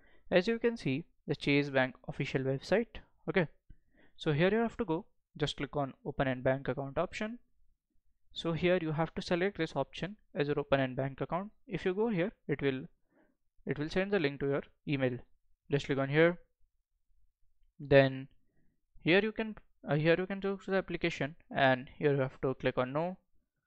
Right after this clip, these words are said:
Click on here next. So here you have to put your first name and the last name. Okay, so here let me put the name. So here we have the Phillies Wills. Just click on next.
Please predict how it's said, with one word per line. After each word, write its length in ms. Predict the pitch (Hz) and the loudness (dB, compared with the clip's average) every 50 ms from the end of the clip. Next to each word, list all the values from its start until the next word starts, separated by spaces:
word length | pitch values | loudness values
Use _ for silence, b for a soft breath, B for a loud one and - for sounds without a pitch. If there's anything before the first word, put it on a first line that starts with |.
| _ _ - | _ _ -2
Click 160 | 185 196 - | -2 0 0
on 120 | 220 220 196 | 0 -2 2
here 180 | 175 175 170 165 | 2 2 2 0
next. 440 | 143 139 139 127 - - - - - - _ - | 0 -4 -4 -4 -4 -10 -14 -16 -18 -20 _ -12
So 120 | - - | -4 -2
here 200 | 147 147 143 139 | 2 4 4 4
you 60 | 139 135 | 4 4
have 180 | 139 - - | 2 0 -4
to 80 | - 135 | -8 -4
put 120 | 151 135 139 | -4 -2 -2
your 60 | 131 | -2
first 360 | - - 175 196 - - - | 0 2 2 2 0 -4 -4
name 180 | 156 160 175 185 _ - | -6 -6 -6 -10 _ -14
and 120 | - 240 135 | -10 -2 -2
the 60 | 131 | 0
last 340 | 127 123 120 131 135 - - | 4 6 4 4 4 -2 -8
name. 160 | 156 165 214 - _ _ _ - 156 | -10 -10 -10 -12 _ _ _ -8 0
Okay, 180 | - - - - _ _ _ _ _ _ _ _ _ _ _ _ _ _ | 0 0 0 0 _ _ _ _ _ _ _ _ _ _ _ _ _ _
so 360 | - - - 139 131 131 127 127 | -10 -2 0 2 2 4 2 0
here 180 | 123 143 131 | 2 2 2
let 200 | 127 127 127 - | 2 2 -2 -2
me 80 | 131 131 | -6 -8
put 200 | - - 196 - _ _ _ - - - - - | -2 -2 -4 -4 _ _ _ -20 -20 -20 -12 -8
the 100 | 151 143 | -6 -4
name. 280 | 143 151 170 196 214 - _ _ _ _ _ _ _ _ _ - - - | -2 -2 -4 -4 -8 -14 _ _ _ _ _ _ _ _ _ -20 -20 -12
So 180 | - - 143 | -4 -2 0
here 260 | 139 139 139 131 131 127 | 2 4 4 4 4 2
we 120 | 139 135 | 0 0
have 160 | 139 127 123 - 147 | 0 0 -2 -2 -4
the 180 | 139 131 131 - _ b b b b b b b b - - | -4 -4 -4 -6 _ b b b b b b b b -6 -4
Phillies 480 | 175 185 190 202 208 208 196 - - - _ _ _ _ _ _ _ - _ _ _ _ _ _ _ _ _ _ _ - _ _ _ _ _ _ _ _ _ - - | -2 -2 0 -2 -2 -4 -6 -10 -14 -18 _ _ _ _ _ _ _ -20 _ _ _ _ _ _ _ _ _ _ _ -20 _ _ _ _ _ _ _ _ _ -20 -14
Wills. 560 | 175 156 147 165 175 185 196 196 - - - - _ _ _ _ - - - _ _ _ _ _ _ _ _ _ _ _ _ _ _ _ _ - | -6 0 2 2 2 2 0 -4 -8 -12 -12 -14 _ _ _ _ -20 -20 -20 _ _ _ _ _ _ _ _ _ _ _ _ _ _ _ _ 0
Just 180 | 156 143 - | 0 0 0
click 120 | - 139 - | 0 0 0
on 140 | 143 139 143 | 2 2 2
next. 340 | 170 190 - - - - | 2 0 0 -4 -12 -12